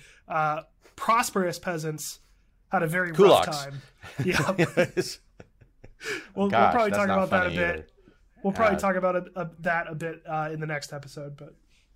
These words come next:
Speaker 1: thesis
Speaker 2: All right, thesis
Speaker 1: three.
Speaker 2: number three,
Speaker 1: Yeah.
Speaker 2: no
Speaker 1: Mm-hmm.
Speaker 2: support for the provisional government, a <laughs> government of capitalists. That makes a lot of sense considering he's in the competing entity.
Speaker 1: Yeah.
Speaker 2: Um,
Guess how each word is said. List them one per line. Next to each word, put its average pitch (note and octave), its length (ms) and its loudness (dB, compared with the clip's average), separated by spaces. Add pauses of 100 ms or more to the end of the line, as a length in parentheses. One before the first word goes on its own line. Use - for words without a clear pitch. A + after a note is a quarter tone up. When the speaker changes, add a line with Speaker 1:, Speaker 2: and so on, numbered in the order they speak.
(1120)
Speaker 1:
thesis B3 160 0
Speaker 2:
All G#3+ 80 4
right, C#3 80 4
thesis F#3+ 340 2
Speaker 1:
three. E3 80 -4
Speaker 2:
number D#3 220 2
three, A2 360 -4
Speaker 1:
Yeah. G2+ 320 -4 (120)
Speaker 2:
no A#2 220 0
Speaker 1:
Mm-hmm. F#3+ 40 2
Speaker 2:
support D#3 540 -2 (100)
for - 260 -6
the A2+ 100 0
provisional A2+ 580 -4
government, G2 640 -2
a G2 100 -4
<laughs> - 20 -16
government B2 680 -4
of G#2 300 0
capitalists. G2 480 0
That E3+ 220 4
makes D3 200 -2
a A#2 60 -6
lot F2 180 -4
of E2+ 60 -10
sense C3 320 -6
considering F#2 500 -6
he's G2+ 240 -6
in F#2+ 140 -6
the F#2 140 -8
competing F#2 520 -10
entity. G#2 440 -6 (600)
Speaker 1:
Yeah. - 200 -2
Speaker 2:
Um, D#2+ 120 -12